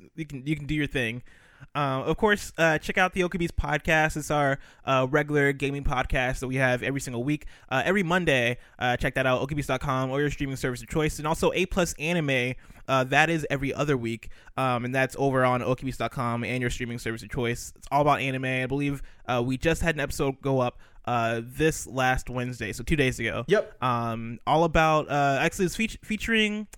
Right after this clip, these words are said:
Speaker 1: a streamer named Jenny Woos, Guinea Woos. I'm sorry if I, if
Speaker 2: Jenny.
Speaker 1: I butchered your name. Jenny? Jenny,
Speaker 2: Yeah.
Speaker 1: awesome.
Speaker 2: I don't know any Jenny
Speaker 1: Um,
Speaker 2: that goes by Guinea. <laughs>
Speaker 1: Yeah, I was like,
Speaker 2: <laughs> "Hi,
Speaker 1: I've
Speaker 2: my
Speaker 1: only
Speaker 2: name
Speaker 1: read
Speaker 2: is
Speaker 1: her
Speaker 2: Guinea."
Speaker 1: name.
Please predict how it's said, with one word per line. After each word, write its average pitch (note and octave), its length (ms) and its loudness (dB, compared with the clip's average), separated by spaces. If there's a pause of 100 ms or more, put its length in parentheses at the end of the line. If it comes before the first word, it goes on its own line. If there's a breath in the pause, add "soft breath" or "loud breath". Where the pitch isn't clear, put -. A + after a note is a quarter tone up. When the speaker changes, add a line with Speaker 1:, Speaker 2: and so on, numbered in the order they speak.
(260 loud breath)
Speaker 1:
a D3+ 60 -2
streamer G#3 600 0 (140)
named D3 480 -2 (160)
Jenny D#3 320 -4
Woos, F#3 540 -2 (160)
Guinea E3+ 200 0
Woos. B2 440 -2
I'm D3 160 2
sorry C#3 260 2
if B2+ 100 -2
I, C#3 60 2
if C3 60 4
Speaker 2:
Jenny. C#3 160 2
Speaker 1:
I A#2+ 60 2
butchered B2 320 -4
your A2+ 80 -2
name. A2+ 340 -4
Jenny? D#3+ 420 -2
Jenny, D3 200 2
Speaker 2:
Yeah. G#2 100 0
Speaker 1:
awesome. A#2+ 420 -4
Speaker 2:
I E3 80 4
don't G#3+ 80 6
know A#3 140 10
any G3 220 8
Jenny E3 260 6
Speaker 1:
Um, D#3 60 2
Speaker 2:
that C#3+ 120 4
goes C#3+ 180 6
by C#3 140 4
Guinea. A#2+ 500 0 (400 loud breath)
<laughs> B4+ 480 8
Speaker 1:
Yeah, A4+ 260 10
I A4 80 8
was - 100 6
like, - 320 4
Speaker 2:
<laughs> - 280 0
"Hi, F3+ 160 8
Speaker 1:
I've F3 60 6
Speaker 2:
my E3 120 6
Speaker 1:
only E3+ 120 6
Speaker 2:
name F3 60 8
Speaker 1:
read G3 60 10
Speaker 2:
is F#3+ 60 4
Speaker 1:
her G3 80 2
Speaker 2:
Guinea." F3+ 220 6
Speaker 1:
name. C3 260 -2